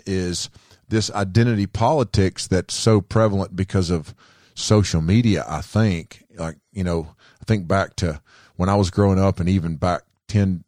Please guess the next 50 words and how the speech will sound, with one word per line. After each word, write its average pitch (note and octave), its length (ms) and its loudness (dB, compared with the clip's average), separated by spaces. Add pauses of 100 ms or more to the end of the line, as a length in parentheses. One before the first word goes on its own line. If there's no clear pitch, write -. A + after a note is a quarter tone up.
ten B2 200 2
years G#2+ 220 4
ago F2 300 0
and C#2 220 -12
back, G2 500 -4 (340)
you D3+ 140 2
voted B2+ 320 4
for G#2 80 2
your E2+ 160 0
candidate, G2+ 560 2
but E2+ 160 -8 (280)
man, G#2+ 400 -2
it G2+ 120 -8
was F2 180 -6
like E2 460 -6
you G2+ 140 2
got A2+ 220 2
along G#2+ 380 4
with F2+ 140 0
other F#2 180 2
people G#2+ 400 0
just F#2+ 280 -2
fine. G#2 340 0
It's, - 200 -12
I A2+ 80 0
was G#2 140 0
thinking A#2+ 220 0
about G2 240 -2
this F2+ 260 0 (420)
back A2 280 2
in G2 80 4
two B2 140 2
thousand G#2+ 320 4 (100)
four, B2+ 240 6
we're G2+ 140 6
right A#2+ 440 6
at A#2 80 0
the A#2 100 0
beginning G#2 460 2
of, F2+ 240 -2 (320)
um, F2+ 560 -2 (800)
or A2 100 6
right A2 240 4
in A2 80 6
the F#2 80 4
middle F#2 600 4 (360)
of, F#2 300 -2
you A2+ 100 2
know, F#2+ 240 4
a, F2 180 2